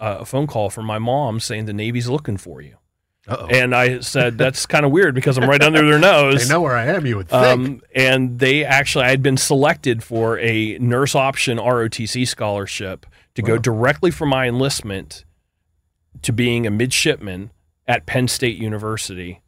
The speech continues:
Speaker 1: and I,
Speaker 2: Wow.
Speaker 1: where I started as the, in, in the class of nineteen ninety-five.
Speaker 2: That's very cool and allowed you to stay. Obviously, the, the medical profession is something that was important to you. It's something that you wanted to do. It's something that you're still doing now.
Speaker 1: It is. It's part of my family, too. My mom was a nurse. My dad was,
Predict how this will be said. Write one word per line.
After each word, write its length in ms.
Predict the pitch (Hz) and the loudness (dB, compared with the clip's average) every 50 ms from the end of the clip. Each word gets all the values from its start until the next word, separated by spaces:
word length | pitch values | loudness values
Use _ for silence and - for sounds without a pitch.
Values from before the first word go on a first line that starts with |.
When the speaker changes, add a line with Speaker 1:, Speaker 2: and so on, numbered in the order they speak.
| _ - | _ -8
Speaker 1:
and 100 | 113 110 | -4 -4
I, 160 | - 110 117 | -2 -2 0
Speaker 2:
Wow. 60 | 117 | 0
Speaker 1:
where 140 | 123 127 117 | 2 2 2
I 60 | 117 | 0
started 380 | 117 - - 123 113 113 110 107 | -2 -2 -2 -2 -2 -2 -2 -4
as 140 | 104 - | -4 -6
the, 80 | - 110 - - | -6 -10 -10 -6
in, 160 | 110 113 110 - | -6 -6 -6 -6
in 120 | - 104 | -8 -10
the 80 | 104 95 | -10 -8
class 340 | - - 113 104 - - | -6 -4 -4 -4 -4 -6
of 60 | 110 104 | -8 -8
nineteen 280 | 107 98 - - 110 101 | -10 -10 -10 -12 -12 -10
ninety-five. 640 | 98 95 95 90 - - 98 95 90 85 78 - _ _ _ _ _ _ _ - - | -10 -12 -12 -14 -14 -12 -12 -12 -12 -12 -16 -20 _ _ _ _ _ _ _ -12 -8
Speaker 2:
That's 220 | 127 143 143 - | -6 -6 -6 -8
very 400 | - 90 90 107 117 113 113 110 | -8 -4 -2 0 0 0 0 -2
cool 400 | - - 143 165 151 110 95 - | -4 -4 -4 -2 -2 -2 -4 -6
and 240 | - 127 127 131 123 | -4 -4 -2 -2 -2
allowed 260 | 120 120 120 120 113 | -2 0 -2 -2 -2
you 80 | 117 113 | -4 -4
to 80 | 107 | -4
stay. 300 | 101 - - 123 117 113 | -6 -6 -4 -4 -4 -2
Obviously, 500 | 110 120 135 143 131 131 123 107 - 123 | -2 -2 -2 -2 -2 -2 -6 -4 -4 -4
the, 140 | 113 90 - | -4 -4 -6
the 120 | - 113 110 | -6 -4 -4
medical 340 | 104 107 120 127 110 120 107 | -2 -2 -2 -2 -4 -6 -6
profession 400 | - 98 - 107 98 - - 101 | -6 -4 -4 -4 -4 -4 -6 -8
is 100 | 95 90 | -6 -6
something 300 | - 127 120 95 104 98 | -6 -6 -4 -4 -4 -6
that 100 | 104 104 | -4 -4
was 140 | 123 110 117 | -4 -2 -2
important 400 | 107 104 143 165 208 156 101 - | -2 -2 -2 -2 -2 -4 -8 -10
to 80 | - | -12
you. 80 | 82 80 | -14 -10
It's 80 | 85 | -6
something 240 | - 131 110 117 117 | -6 -4 -4 -4 -4
that 80 | 117 113 | -4 -4
you 100 | 110 107 | -4 -4
wanted 320 | 101 113 135 147 123 95 | -4 -4 -4 -4 -6 -6
to 80 | - 98 | -8 -8
do. 140 | 87 95 123 | -8 -6 -6
It's 80 | 113 | -2
something 260 | - 160 147 160 151 | -2 -2 -2 -2 -2
that 160 | 143 139 131 127 | -2 -4 -4 -4
you're 140 | 123 123 | -6 -6
still 460 | 117 - - - - 131 123 123 117 110 | -6 -8 -8 -6 -4 -4 -2 -4 -4 -6
doing 500 | 110 92 85 120 120 117 113 107 104 107 | -8 -4 -2 -2 -2 -2 -2 -4 -4 -6
now. 380 | - 101 104 117 131 127 110 98 | -6 -4 -4 -2 -2 -2 -2 0
Speaker 1:
It 120 | 98 180 240 | 2 2 4
is. 180 | 269 175 131 | 4 4 2
It's 100 | 123 143 | 0 0
part 140 | - 220 202 | 2 2 4
of 40 | 170 | 4
my 100 | 151 120 | 2 0
family, 340 | - - 185 196 180 143 127 | 0 0 0 2 2 2 2
too. 160 | 123 - 190 | 2 4 4
My 160 | 147 131 127 | 4 4 4
mom 300 | 127 131 135 139 147 156 | 4 4 4 4 4 4
was 160 | 151 147 135 | 2 2 2
a 40 | 147 | 2
nurse. 320 | 135 127 123 131 147 147 - | 0 0 0 0 -2 -2 0
My 160 | 131 120 107 | 0 0 2
dad 300 | 101 120 123 123 131 139 | 2 2 2 2 2 2
was, 320 | 131 123 123 113 - - | 2 0 0 0 -4 -8